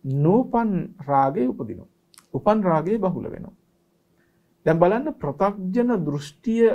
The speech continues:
හෙලන්න ගියපු ගමන් අර රූපය දෙසට දන්නේම නෑ නූපන් රාගය ඉපදිලා උපන් රාගය බහුල වෙලා.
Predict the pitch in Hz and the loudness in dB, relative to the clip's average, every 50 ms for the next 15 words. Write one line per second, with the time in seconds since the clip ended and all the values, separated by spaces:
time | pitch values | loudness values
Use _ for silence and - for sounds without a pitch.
0 | - - 120 151 147 175 196 214 226 226 214 190 160 151 170 196 214 214 214 190 | 0 -2 -2 0 2 2 2 0 -2 -2 -2 -2 -2 0 2 2 2 2 2 0
1 | 170 - 160 180 202 208 190 160 170 160 156 147 147 156 185 208 190 185 185 175 | 0 0 0 0 -2 -2 -2 -2 -2 -2 -2 -2 -2 -2 -2 -2 -2 -2 0 0
2 | 165 151 143 151 175 185 - 190 - - - 127 180 233 220 - _ _ _ _ | 0 0 0 -2 -2 -2 -2 -6 -4 -2 -4 -4 -4 -4 -8 -10 _ _ _ _
3 | _ _ _ _ _ _ _ _ _ _ _ _ _ _ _ _ - 131 123 135 | _ _ _ _ _ _ _ _ _ _ _ _ _ _ _ _ -8 0 2 4
4 | 143 185 254 277 262 240 190 156 131 123 117 120 113 117 - - - - 135 135 | 4 4 2 2 0 0 0 0 -2 -4 -4 -4 -6 -6 -8 -10 -10 -8 -6 -2
5 | 143 165 196 226 233 226 208 180 165 147 135 131 135 143 151 147 139 135 131 120 | -2 0 0 -2 0 0 0 0 0 0 -2 0 2 2 2 2 0 -2 -2 -2
6 | 117 117 - 196 160 143 123 123 135 123 120 123 - - _ _ 135 120 - 180 | -2 -4 -4 -4 -2 0 0 0 0 -2 -4 -6 -10 -18 _ _ -10 -4 -2 -2
7 | 190 202 185 170 151 143 139 135 131 123 123 165 208 190 160 135 123 113 98 - | -2 0 -2 -4 -4 -4 -4 -4 -4 -4 -4 -6 -4 -4 -4 -4 -4 -6 -8 -8
8 | 87 87 - - | -8 -10 -12 -14